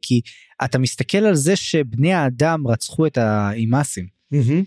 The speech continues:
Speaker 1: וזה מין צידוק. אתה יודע, אין פה באמת צידוקים בעולם המלזני, אבל כן סוג של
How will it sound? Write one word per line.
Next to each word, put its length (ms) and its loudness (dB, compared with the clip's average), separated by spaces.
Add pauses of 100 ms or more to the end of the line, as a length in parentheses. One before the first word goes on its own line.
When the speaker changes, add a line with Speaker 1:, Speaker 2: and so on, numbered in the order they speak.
(220)
Speaker 1:
וזה 1700 2 (440)
מין 240 0
צידוק. 680 -4 (680)
אתה 120 -8
יודע, 180 2
אין 160 0
פה 120 2
באמת 260 2
צידוקים 460 -2
בעולם 320 2
המלזני, 680 0 (440)
אבל 200 0 (100)
כן 400 4
סוג 400 -2
של 420 2